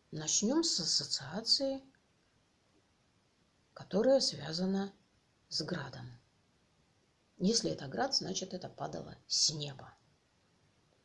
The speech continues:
Но это падало вместе с огнём, то есть он видел огонь. Ещё падало с кровью.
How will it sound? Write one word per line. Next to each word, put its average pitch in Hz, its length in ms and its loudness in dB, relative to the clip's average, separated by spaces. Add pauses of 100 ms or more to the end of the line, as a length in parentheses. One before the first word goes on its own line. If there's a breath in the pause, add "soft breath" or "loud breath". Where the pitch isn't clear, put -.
(300)
Но 165 220 -2
это 233 280 4
падало 269 520 4
вместе 165 480 2
с - 120 0
огнём, 139 460 -8
то 151 80 -8
есть - 220 -10
он 226 180 2
видел 175 420 -2 (140)
огонь. 143 420 -8 (1400)
Ещё 160 340 -2
падало 262 440 0
с - 100 -2
кровью. - 360 -12